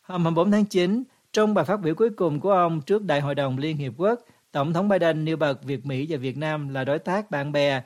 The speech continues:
chính là minh chứng về khả năng hòa giải để tiến về phía trước. Ông Biden nhắc đến chuyến thăm Việt Nam vào tháng chín năm ngoái khi hai nước nâng cấp quan hệ lên đối tác chiến lược toàn diện.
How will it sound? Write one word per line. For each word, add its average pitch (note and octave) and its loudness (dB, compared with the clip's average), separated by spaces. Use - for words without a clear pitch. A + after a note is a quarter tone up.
chính A3 2
là D#3+ 4
minh F3 0
chứng F#3 0
về F#3+ -2
khả D3+ -6
năng E3+ -2
hòa C#3 -4
giải B2+ -4
để C3+ -4
tiến D#3 -2
về C3 0
phía E3+ -4
trước. F#3+ 0
Ông F#3+ -10
Biden F3+ 4
nhắc G3+ 0
đến G3+ 2
chuyến A#3 0
thăm G#3 2
Việt E3+ 0
Nam F3+ -2
vào C#3+ 0
tháng D#3+ -6
chín F3+ -2
năm F#3 0
ngoái D#3+ -2
khi E3+ -6
hai D3+ -4
nước F3+ -4
nâng D#3+ -4
cấp G3 -4
quan E3 -2
hệ C#3 -6
lên C#3 -4
đối D3 -8
tác F3 -8
chiến G#3 -4
lược C#3 -4
toàn C3+ -6
diện. B2+ -6